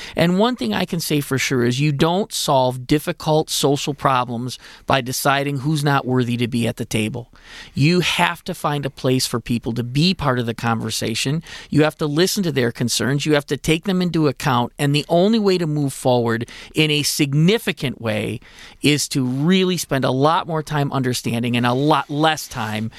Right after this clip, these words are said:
just being critical or, even worse,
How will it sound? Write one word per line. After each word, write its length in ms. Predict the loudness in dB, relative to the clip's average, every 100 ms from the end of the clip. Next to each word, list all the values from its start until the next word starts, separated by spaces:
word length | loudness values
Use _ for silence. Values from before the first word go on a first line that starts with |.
| -18 -2
just 300 | 0 0 -4
being 220 | -4 -4
critical 500 | 0 0 0 -2 -4
or, 160 | 0 0
even 360 | 2 0 0 2
worse, 420 | 2 2 -2 -8